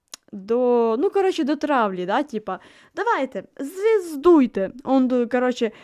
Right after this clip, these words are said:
ще покажем її, от, он до, коротше,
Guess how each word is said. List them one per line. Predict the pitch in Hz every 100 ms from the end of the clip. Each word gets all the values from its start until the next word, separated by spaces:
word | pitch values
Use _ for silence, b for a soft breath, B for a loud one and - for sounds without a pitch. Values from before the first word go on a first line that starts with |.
| B
ще | - 330
покажем | 311 285 277 285 285 254 226 214 -
її, | 214 233 226 254 254 240 220 202 196 _ _ _ _ _ _ _ - _ -
от, | 220 220
он | - 226
до, | 220 214 208 214
коротше, | 214 208 208 208